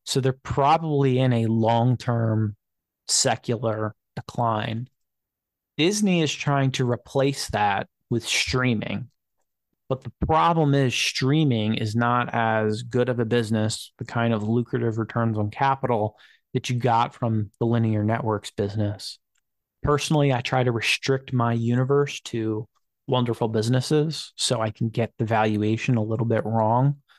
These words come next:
And Disney is simply not the kind of, that kind of business anymore. Disney is something where you, if you're gonna do it, it's basically a trade, and you need to get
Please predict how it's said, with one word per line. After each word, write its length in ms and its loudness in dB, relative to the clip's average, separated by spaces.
And 160 0
Disney 380 4
is 120 2
simply 340 2
not 340 2
the 60 -2
kind 460 -2
of, 340 -6
that 180 0
kind 180 -2
of 80 -2
business 380 0
anymore. 540 -4
Disney 380 4
is 100 2
something 360 2
where 140 4
you, 240 0
if 160 0
you're 120 2
gonna 200 2
do 180 4
it, 220 0
it's 100 -20
basically 560 -2
a 80 -2
trade, 600 0
and 200 2
you 60 -2
need 240 0
to 60 -2
get 280 -4